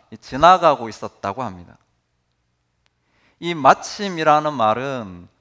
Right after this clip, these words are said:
우연이라는 말입니다. 우연히 보아스의 밭에서 이삭을 줍기 위해 룻이 들어갔었고, 우연히 보아스도 자신의 보리밭에서 추수하는 것을 사람들, 그 일꾼들을 살펴보려고 들어갔었습니다.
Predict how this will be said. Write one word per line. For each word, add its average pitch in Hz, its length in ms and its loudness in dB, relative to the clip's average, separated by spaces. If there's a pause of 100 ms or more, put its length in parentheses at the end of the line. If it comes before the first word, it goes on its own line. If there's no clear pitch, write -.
우연이라는 139 880 2
말입니다. 101 560 -10 (1000)
우연히 131 920 -2
보아스의 147 520 4
밭에서 131 680 -2
이삭을 147 380 2
줍기 131 440 -12
위해 120 260 -2
룻이 123 400 -12
들어갔었고, 117 960 -12 (680)
우연히 175 560 2
보아스도 147 760 2
자신의 147 480 0
보리밭에서 131 840 -2
추수하는 147 540 -2
것을 143 480 -8 (160)
사람들, 143 480 0
그 131 220 -6
일꾼들을 139 500 -8
살펴보려고 135 960 -4 (120)
들어갔었습니다. 117 760 -6